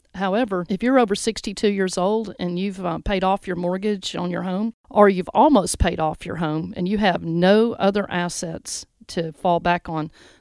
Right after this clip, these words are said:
the reverse mortgage may be a godsend for you. But before applying for a reverse mortgage loan, you are required to complete a session with a hud-approved reverse mortgage counselor to make sure that, you know, that this is, in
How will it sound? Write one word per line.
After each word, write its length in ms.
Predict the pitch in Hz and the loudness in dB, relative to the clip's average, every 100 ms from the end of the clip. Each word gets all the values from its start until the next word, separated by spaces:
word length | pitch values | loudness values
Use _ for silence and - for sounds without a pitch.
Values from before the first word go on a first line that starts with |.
| - | -2
the 100 | 180 | 0
reverse 540 | 180 175 190 247 - | 2 0 2 2 2
mortgage 480 | 208 190 180 180 - | 0 0 0 -4 -4
may 180 | 175 175 | -4 -4
be 180 | 175 165 | -4 -4
a 120 | 156 | -6
godsend 640 | - 170 175 - 170 151 - | -4 -4 -4 -6 -4 -4 -6
for 140 | - | -6
you. 240 | 104 107 - _ | -6 -6 -10 _
But 240 | 196 190 - _ | 2 2 0 _
before 340 | 190 - 202 | -6 0 4
applying 540 | 233 - 269 294 220 190 | 4 4 4 4 2 0
for 200 | 214 180 | 0 2
a 40 | |
reverse 420 | 175 170 196 - | 0 0 -2 -2
mortgage 320 | 202 190 180 - | -2 -2 -2 -2
loan, 340 | 214 208 175 | 2 2 0
you 120 | 175 180 | 0 2
are 160 | 208 | 2
required 460 | 220 - 208 190 185 | 2 0 0 2 0
to 80 | 170 | -4
complete 540 | - - 196 196 190 - | -8 -6 -2 -2 -4 -6
a 160 | 170 | -4
session 640 | 165 - 247 247 - 165 165 | -4 -2 -2 -2 -2 -4 -4
with 160 | 165 - | -6 -6
a 120 | 170 | -6
hud-approved 720 | - 202 214 - 185 170 170 | 0 0 0 -2 -2 -2 -2
reverse 420 | 175 165 175 - | -2 -2 -2 -4
mortgage 360 | 165 160 175 - | -6 -6 -6 -8
counselor 480 | 269 285 269 - 151 | -2 -2 -2 -4 -2
to 100 | 175 | 0
make 200 | 247 - | 0 0
sure 300 | 302 262 262 | 0 0 2
that, 180 | 285 | 0
you 120 | 330 311 | 2 2
know, 140 | 202 | 2
that 160 | 190 196 | 0 0
this 200 | 226 - | -2 0
is, 260 | 220 226 | 0 0
in 120 | 196 | -2